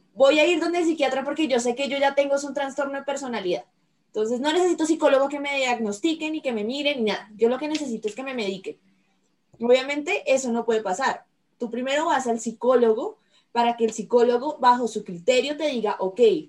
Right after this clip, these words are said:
tienes esto, vamos a mandarte a psiquiatría".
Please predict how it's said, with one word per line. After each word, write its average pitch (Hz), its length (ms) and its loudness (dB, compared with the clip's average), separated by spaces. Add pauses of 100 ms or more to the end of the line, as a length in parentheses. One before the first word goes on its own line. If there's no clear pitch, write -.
(140)
tienes 226 340 2
esto, 285 460 -2 (260)
vamos 240 360 2
a 247 80 -4
mandarte 214 400 -4
a 180 40 -4
psiquiatría". 180 580 -8